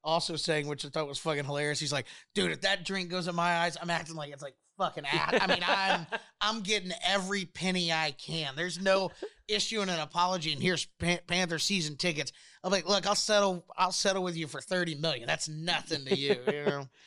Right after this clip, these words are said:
Speaker 2: I mean, that's actually crazy. I, I'm surprised that they'll actually, with all the, like, owner controversies they've had lately with, uh, what's the guy over
Speaker 1: Irsay.
Speaker 2: in Washington? Yeah,
Speaker 1: Well,
Speaker 2: Irsay, and what's
Speaker 1: oh,
Speaker 2: the guy
Speaker 1: no,
Speaker 2: from
Speaker 1: sorry.
Speaker 2: Washington, too?
Speaker 1: Uh, yeah,
Speaker 2: Um,
Speaker 1: uh,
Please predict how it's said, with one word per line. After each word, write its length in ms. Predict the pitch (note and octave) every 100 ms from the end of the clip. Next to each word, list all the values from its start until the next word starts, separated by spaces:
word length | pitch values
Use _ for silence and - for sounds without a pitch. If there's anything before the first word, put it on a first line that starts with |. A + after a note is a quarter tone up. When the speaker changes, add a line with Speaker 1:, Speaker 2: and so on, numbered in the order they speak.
| - -
Speaker 2:
I 100 | F3
mean, 140 | F3+
that's 180 | F#3 G3
actually 320 | G#3 G3 G3
crazy. 480 | C#3+ D#3 D3+ C3+ C#3
I, 140 | C3
I'm 240 | C#3+ F#3 A3
surprised 800 | - B3 - F#3 A3 G3 F#3 E3
that 120 | E3
they'll 220 | D#3+ E3
actually, 420 | D3 E3 - F3 D#3+ _ _
with 120 | D#3
all 260 | D#3+ E3+ G#3+
the, 40 |
like, 220 | G#3 E3+ -
owner 240 | C#3+ E3
controversies 640 | F3 D3+ D3 D3 C#3+ D3+ D3
they've 160 | C3+
had 360 | A#2 B2 B2 D3
lately 420 | D#3+ E3+ F#3 F#3+ - _ _
with, 260 | D3 C#3+ D#3+
uh, 440 | D3 C3+ B2+ A#2+ - - A#1+ -
what's 220 | - D#3
the 80 | E3+
guy 240 | D#3 D#3
over 260 | D#3+ D3 D3
Speaker 1:
Irsay. 120 | C3+
Speaker 2:
in 100 | C#3+
Washington? 260 | C#3+ - D3+
Yeah, 120 | D3 -
Speaker 1:
Well, 160 | C#3+ C3
Speaker 2:
Irsay, 220 | F3 D#3+
and 80 | D3
what's 140 | E3+
Speaker 1:
oh, 40 |
Speaker 2:
the 60 | D#3+
guy 80 | D#3
Speaker 1:
no, 60 | D3
Speaker 2:
from 40 |
Speaker 1:
sorry. 180 | C3 C3
Speaker 2:
Washington, 320 | D3 D#3 C#3+
too? 280 | C#3+ D3 C#3+
Speaker 1:
Uh, 60 | B2+
yeah, 300 | B2 A2+ G#2
Speaker 2:
Um, 60 | -
Speaker 1:
uh, 360 | - - C3